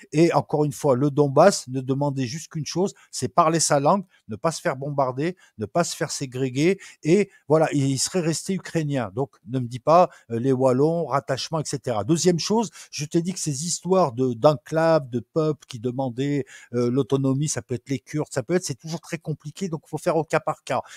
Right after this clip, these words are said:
Est-ce que la France aurait intérêt à ce que la Belgique se divise ? Je ne le pense pas. Donc, ça serait un mauvais calcul. Et moi, je trouvais personnellement, euh, voilà, moi, je dirais aux Wallons, débrouillez-vous, euh, en-, entre Belges, et cetera. Donc,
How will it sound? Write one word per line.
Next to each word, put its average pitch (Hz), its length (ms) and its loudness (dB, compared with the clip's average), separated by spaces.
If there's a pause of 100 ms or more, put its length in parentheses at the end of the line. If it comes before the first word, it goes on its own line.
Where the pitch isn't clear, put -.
Est-ce - 200 0
que 175 100 0
la 165 140 6
France 170 320 -2
aurait 151 180 0
intérêt 151 360 -2
à 143 40 -2
ce - 80 -8
que - 80 -8
la 131 140 -4
Belgique 127 400 -8
se 131 80 -6
divise ? 135 440 -4 (220)
Je 104 160 0
ne 143 140 2
le 147 100 4
pense - 280 0
pas. 120 180 2
Donc, 107 180 -6
ça 143 80 -2
serait - 180 0
un 151 40 2
mauvais 147 260 0
calcul. 196 440 0 (280)
Et 143 200 4
moi, 160 280 8
je - 120 0
trouvais 147 240 -2
personnellement, 147 760 2
euh, 123 100 6
voilà, 165 240 8
moi, 120 160 -2
je 110 80 -4
dirais 127 200 -4
aux 123 140 2
Wallons, 123 300 4
débrouillez-vous, 123 720 0
euh, 101 100 -2 (220)
en-, 139 200 4
entre 147 280 2
Belges, 135 280 8 (200)
et 131 180 0
cetera. 151 360 6
Donc, 170 160 2